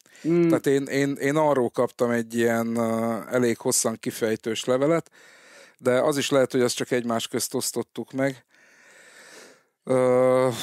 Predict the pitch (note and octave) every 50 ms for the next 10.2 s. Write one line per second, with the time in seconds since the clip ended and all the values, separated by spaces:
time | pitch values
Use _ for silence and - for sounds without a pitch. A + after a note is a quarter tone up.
0 | - - - - - - F#3 - - A3 A3 C#3 A2+ A2 A2+ C3 C3 C3 B2+ C3
1 | B2 B2+ A#2+ B2+ B2+ - - C#3 B2+ B2+ B2 B2 B2+ B2+ B2+ B2+ - - G2+ C3
2 | C3+ B2+ A#2 G#2+ G#2+ G#2+ - - A#2 G#2+ A2+ - - - A#2 A2 A2+ A2+ A2+ D#2
3 | - _ _ _ _ _ _ _ - A#2 A2+ A2+ A2+ A#2 A2+ A2+ A#2 A2+ G#2+ G#2+
4 | - - - - - _ _ _ - - _ _ _ _ - B2+ B2 - - -
5 | D3 C3+ B2 - A#2+ A#2 A2 A2+ A2 G#2 A2+ G#2+ A2 A2+ A2+ A2 - - - A2+
6 | A2 A2 - - A2 - - A#2+ A2 A2 A2+ - - - - - A#2 A#2 A#2 A#2
7 | A2+ - _ _ _ _ _ _ _ _ _ _ _ _ _ _ _ _ _ _
8 | _ _ D#4+ A#3+ - G#2+ G#2+ A2 A2+ A2 A2 A2+ G#2+ - - - A#2+ A#2 A2+ A2
9 | G#2+ A2+ A2+ A2 - - A#2 A2+ G#2+ G#2+ A2+ A2 - - _ - - A#2 A2 A2
10 | A2 A2 A2+ A2+